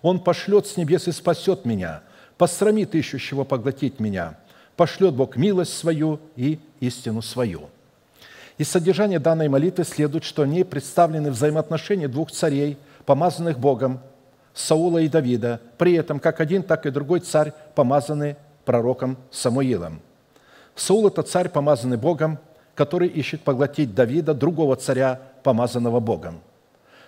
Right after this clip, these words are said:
Саул — это представитель нашего плотского ума, не имеющего на себе отметины креста Христова – в то время как Давид — это представитель ума Христова, принадлежащего нашему новому человеку,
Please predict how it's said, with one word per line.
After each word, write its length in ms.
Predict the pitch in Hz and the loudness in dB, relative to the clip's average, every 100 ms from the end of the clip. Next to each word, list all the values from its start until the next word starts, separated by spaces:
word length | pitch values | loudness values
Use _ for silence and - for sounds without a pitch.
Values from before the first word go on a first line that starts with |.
| - | -12
Саул — 380 | - 180 220 214 | 0 2 4 4
это 120 | 165 | 2
представитель 600 | 156 170 - 165 190 160 | -2 -4 0 0 0 0
нашего 320 | 143 160 160 | 0 0 -2
плотского 480 | 151 151 - - 160 | 0 -2 -2 -4 0
ума, 440 | 151 135 135 156 - - _ - | 2 2 0 -2 -6 -20 _ -2
не 220 | 147 151 | 0 2
имеющего 460 | 175 185 - 151 | 2 2 0 -2
на 100 | 139 | -2
себе 320 | 135 151 135 175 | -2 -2 0 0
отметины 580 | 131 - 151 156 160 | -2 -2 -2 -2 -4
креста 600 | - 131 - 143 147 143 - | -2 -6 0 2 2 0 -14
Христова – 640 | - 151 - 185 104 80 - _ - - - | -4 -4 -2 0 0 -2 -14 _ -20 -20 -20
в 100 | - | -2
то 100 | 143 | 2
время 240 | 170 202 | 2 0
как 220 | 196 196 160 | 0 0 2
Давид — 280 | 165 170 | 2 0
это 160 | 160 156 | 0 -2
представитель 680 | - 151 - 165 170 - 151 | -4 -10 -2 -2 0 0 0
ума 180 | 151 151 | 2 0
Христова, 480 | - 131 - 175 | -2 -6 -2 0
принадлежащего 840 | 165 143 139 123 139 156 143 - 135 | 0 0 -2 -2 0 0 -2 -2 -2
нашему 400 | 143 135 139 127 | 0 -2 -4 -2
новому 340 | 147 143 120 | 0 0 -2
человеку, 580 | 117 123 113 156 160 160 | -6 -6 -4 -4 -6 -8